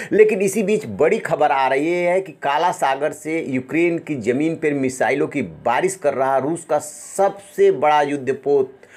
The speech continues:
मोस्कोवा मिसाइल क्रूजर तबाह हो गया है। यूक्रेन ने विस्फोट करके उसको ख़त्म कर दिया है। यूक्रेन का दावा है कि उसने नेपच्यून मिसाइल का इस्तेमाल करके इस युद्धपोत को आग के शोले में बदल दिया,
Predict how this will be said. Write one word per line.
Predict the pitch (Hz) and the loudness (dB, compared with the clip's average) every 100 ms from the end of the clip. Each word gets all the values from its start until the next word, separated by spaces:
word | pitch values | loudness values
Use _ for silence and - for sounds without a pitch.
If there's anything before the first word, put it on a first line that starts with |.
| - - - | -20 -16 -4
मोस्कोवा | 165 190 190 - 190 202 208 | 4 4 2 -2 2 4 4
मिसाइल | 196 175 175 170 175 | 4 0 0 0 0
क्रूजर | - 151 156 147 135 - _ | -6 -10 -6 0 -2 -2 _
तबाह | 180 175 208 196 | 0 4 4 4
हो | 170 165 | 2 0
गया | 147 131 | 2 0
है। | 123 131 | 0 -2
यूक्रेन | 139 135 - - 180 175 | -2 -8 -12 -4 0 2
ने | 165 160 | 2 2
विस्फोट | 160 139 139 - 160 170 - | 0 -2 -6 -6 -2 0 0
करके | 139 127 - 135 143 143 | 0 0 0 2 2 0
उसको | 110 123 - - 113 104 - | -6 -12 -10 -4 -2 -2 -6
ख़त्म | - 214 214 156 | -4 -4 -2 -4
कर | - 127 | -2 -2
दिया | 92 98 95 | -2 -6 -6
है। | - - 65 - _ - - - | -8 -12 -14 -16 _ -20 -16 -4
यूक्रेन | 190 - 196 226 | -2 0 4 4
का | 226 214 | 4 2
दावा | 180 202 | 4 4
है | 202 202 | 2 0
कि | 196 | -2
उसने | 190 185 196 | -4 -2 -2
नेपच्यून | 175 175 - 220 | -2 -6 -4 -2
मिसाइल | 214 180 - 160 175 | 0 0 2 2 2
का | 170 | 2
इस्तेमाल | 165 165 147 143 160 | 0 0 -2 2 0
करके | 160 143 139 165 | 0 -2 -2 -4
इस | 143 - - - | -4 -6 -12 -8
युद्धपोत | 127 147 156 - 147 147 | -4 -2 -2 -2 -2 -2
को | - | -4
आग | - 123 135 143 | -2 0 0 -2
के | 131 | -6
शोले | 127 143 143 | -6 0 2
में | 135 117 | 2 0
बदल | 95 107 104 | 0 0 0
दिया, | 87 85 64 | -2 -6 -8